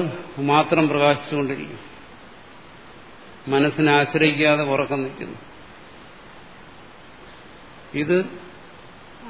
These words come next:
അനുഭവത്തെ അടിസ്ഥാനമാക്കി ചിന്തിക്കണം, അനുഭവനിഷ്ഠമായി ചിന്തിക്കണം. അപ്പോൾ മനസ്സിലാകും. കാരണം ഉറക്കത്തിൽ ഇത് പിടിവിട്ടു പോകും.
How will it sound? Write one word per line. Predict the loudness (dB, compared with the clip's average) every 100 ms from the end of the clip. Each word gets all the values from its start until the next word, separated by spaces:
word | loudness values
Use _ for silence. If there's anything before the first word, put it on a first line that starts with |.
| -2
അനുഭവത്തെ | 2 2 4 4 4 2 0 2 0 -6 -14 -20 -20 -20 -20 -20 -20 -20 -20 -20 -20 -20 -20 -20 -20 -20 -20 -20 -12 -4
അടിസ്ഥാനമാക്കി | -4 2 4 6 4 2
ചിന്തിക്കണം, | -4 -6 -8 -10 -6 -2
അനുഭവനിഷ്ഠമായി | 0 2 4 4 2 2 2 2 0
ചിന്തിക്കണം. | -4 -6 -8 -12 -16 -20 -20 -20 -20 -20 -20 -20 -20 -20 -20 -20 -20 -20 -20 -20 -20 -20 -20 -20 -14 -6
അപ്പോൾ | 0 2
മനസ്സിലാകും. | 2 0 -2 -4 -8 -18 -20 -20 -20 -18 -18 -18 -20 -20 -20 -14
കാരണം | -6 -4 0
ഉറക്കത്തിൽ | 0 0 2 2 2 2 0 -6 -12 -18 -20 -20 -20 -20 -20 -16 -12
ഇത് | -10 -4
പിടിവിട്ടു | 0 0 -2 -6
പോകും. | -10